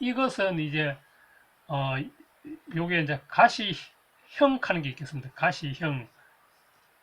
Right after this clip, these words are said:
그래서 뭐 형극, 형극 요게 잘 들어가겠습니다. 형극. 그래. 뭐 가시가 달린 나무의 총칭을 형극이라고 하는데, 그래, 주로 이제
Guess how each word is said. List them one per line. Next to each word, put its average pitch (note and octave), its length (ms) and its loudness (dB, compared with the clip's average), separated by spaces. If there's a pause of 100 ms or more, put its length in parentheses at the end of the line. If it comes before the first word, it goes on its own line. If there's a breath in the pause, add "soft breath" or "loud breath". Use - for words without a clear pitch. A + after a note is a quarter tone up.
(160)
그래서 F3 360 0
뭐 D3 140 -2
형극, C4+ 680 4 (400)
형극 A#3+ 580 2
요게 G3 380 -2 (260)
잘 B2+ 200 -2
들어가겠습니다. C#3+ 880 -2
형극. D#3 380 -4
그래. B2 140 -10 (800 loud breath)
뭐 B2+ 220 -12
가시가 G#3+ 560 4
달린 D3 260 -2
나무의 E3+ 380 -2
총칭을 G3+ 640 -6
형극이라고 G3 580 -2
하는데, F3 440 -4
그래, D3 200 -4 (300 loud breath)
주로 F3 260 -4
이제 C3 280 -4